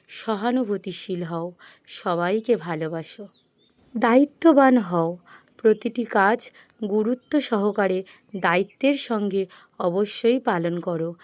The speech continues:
সেটা ছোট হোক বা বড়। জীবন পরিচালনা করার ক্ষেত্রে সমতা বজায় রাখো, সেটা উৎসাহ হোক বা হতাশা, উভয়ের মধ্যেই সামঞ্জস্য রেখো।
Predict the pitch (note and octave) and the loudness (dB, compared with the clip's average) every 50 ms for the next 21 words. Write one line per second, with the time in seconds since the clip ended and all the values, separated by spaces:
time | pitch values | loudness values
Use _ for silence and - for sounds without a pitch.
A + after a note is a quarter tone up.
0 | - - _ _ - - - G#3+ F3+ G3 F#3+ F#3 - - G3 F3 F3+ G3+ G3 F3 | -20 -20 _ _ -18 -10 -10 -6 -4 -4 -4 -4 -4 -6 -6 -4 -4 -6 -6 -2
1 | G3+ G#3+ B3+ C#4+ - - _ - - - _ _ - G#3 F3+ F3+ F3+ G#3+ B3 G3 | 0 2 2 2 0 -4 _ -20 -20 -20 _ _ -10 -6 -4 0 0 0 2 0
2 | F#3 E3 D#3 D#3 D#3+ E3 E3+ - _ _ _ _ _ _ _ _ _ _ _ _ | 0 -2 -2 -4 -6 -8 -10 -14 _ _ _ _ _ _ _ _ _ _ _ _
3 | _ _ _ _ _ - G#3+ G3+ A3 A#3+ A3 A#3+ C4+ D#4 D#4+ D4+ - - B3 A#3+ | _ _ _ _ _ -4 0 2 4 6 6 8 8 8 8 6 6 6 6 6
4 | A#3+ A#3 - C4 B3+ B3+ C4 C4+ C#4 C4+ - A3+ G3+ G3 G3+ G#3+ A#3 B3 - - | 6 4 2 2 4 4 4 2 0 0 0 0 2 2 2 2 0 0 0 0
5 | A#3+ A3+ - - A3+ F#3+ F#3 G3 - - - - - - _ - - - - A#3 | 0 0 0 -4 -4 -4 -4 -4 -6 -10 -16 -20 -20 -20 _ -12 -12 -8 -4 -2
6 | G#3+ G3+ G3+ A3 A3+ A#3+ B3+ B3 F#3+ F#3+ F3+ F3 E3 F3 F3 E3+ E3+ E3 D#3 D#3 | -2 0 0 0 2 2 2 4 4 2 0 2 2 2 2 2 2 0 -2 -4
7 | - - F#3 F3+ F3+ - - - - - _ _ - - G#3+ G3+ G3+ G#3 G3+ G3+ | -8 -12 -12 -12 -12 -16 -20 -20 -20 -20 _ _ -8 -6 -4 -2 -2 -2 -2 -2
8 | G3+ G3+ - - - - A3+ A3 A3+ A#3+ A3+ G3+ A#3 A#3 C4 D4 D4 - - - | -4 -6 -8 -8 -4 0 0 2 2 0 0 2 4 4 4 2 0 -4 -14 -20
9 | - - _ _ - A3+ A3+ B3 A3+ - - G3 F3+ F3 - F#3+ F#3+ - - - | -20 -20 _ _ -4 -2 -2 -2 -2 -2 -2 -4 -2 -2 -2 -2 -4 -4 -6 -8
10 | E3+ E3+ E3+ E3+ - - - - _ _ _ A#3 A3+ G#3 G3 A3+ B3+ C4 C#4+ D4 | -8 -8 -10 -12 -18 -20 -20 -20 _ _ _ -10 -8 -6 -2 2 4 4 4 4
11 | D4+ C#4 A#3+ A3+ A3 F#3 E3+ - G#3 G3+ F#3+ F#3+ - - - - _ - - - | 2 0 0 0 -2 -4 -4 -2 -2 -2 -2 -4 -8 -14 -20 -20 _ -16 -14 -14
12 | - - A3 G3 F#3 F#3+ G3+ G#3+ A3+ A3+ G#3 F#3 F3 - - - F3+ E3 E3 E3 | -10 -6 -4 -4 -4 -4 -2 -2 -2 -2 -2 -4 -6 -6 -6 -6 -4 -4 -4 -6
13 | D#3 - - F3+ | -10 -10 -12 -14